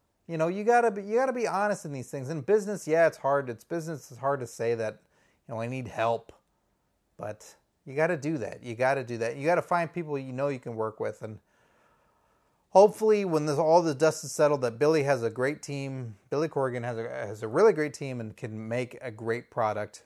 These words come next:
with a really <laughs> lousy, awful, stupid name by Vince Russo.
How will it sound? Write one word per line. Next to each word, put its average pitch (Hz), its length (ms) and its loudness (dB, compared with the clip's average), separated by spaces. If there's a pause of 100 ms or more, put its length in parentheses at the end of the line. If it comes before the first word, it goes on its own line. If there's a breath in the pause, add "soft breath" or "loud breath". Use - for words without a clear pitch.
with 110 320 -8 (140)
a 190 40 0
really 127 460 0
<laughs> - 0 -
lousy, 135 840 0
awful, 123 540 4 (200 soft breath)
stupid 135 460 -4
name 113 240 -4
by 107 120 0
Vince 107 280 -6
Russo. 107 400 -4